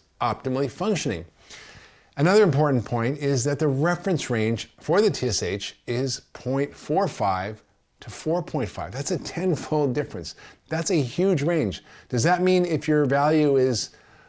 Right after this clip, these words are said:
four point four compared to five point five, is that the same? No,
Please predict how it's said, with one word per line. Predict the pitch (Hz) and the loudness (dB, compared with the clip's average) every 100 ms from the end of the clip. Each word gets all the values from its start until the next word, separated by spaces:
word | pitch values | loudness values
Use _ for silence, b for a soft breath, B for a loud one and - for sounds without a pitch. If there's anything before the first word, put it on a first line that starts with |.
| B | B
four | - 156 160 | -2 2 2
point | - 147 127 | 2 0 0
four | - 139 127 139 170 165 - _ _ _ | 0 2 4 4 2 -2 -12 _ _ _
compared | - 120 131 120 | -4 0 0 0
to | - 120 - _ _ _ _ _ - | -2 -4 -6 _ _ _ _ _ -2
five | 131 123 - | 0 2 0
point | - 143 131 | -2 -2 -2
five, | - 120 117 127 156 143 - | -2 0 2 2 -2 -6 -6
is | 113 | -2
that | 123 131 | 0 0
the | 131 | -2
same? | - 117 123 175 | -2 -2 0 0
No, | 202 104 | 0 -2